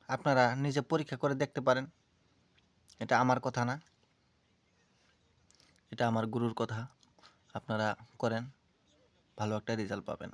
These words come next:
এবং কি এই ঠান্ডার থেকে অনেকেই শরীরটা সুস্থ অনুভব হবে,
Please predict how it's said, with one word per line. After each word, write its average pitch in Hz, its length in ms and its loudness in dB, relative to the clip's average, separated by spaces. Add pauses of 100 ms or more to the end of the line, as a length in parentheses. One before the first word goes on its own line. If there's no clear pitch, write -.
(920)
এবং 120 260 -2
কি 120 120 0
এই 117 80 0
ঠান্ডার 113 320 0
থেকে 135 260 -10 (680)
অনেকেই 139 480 0 (2000)
শরীরটা 123 380 -2
সুস্থ - 320 -6
অনুভব 107 300 -2 (140)
হবে, 110 200 -6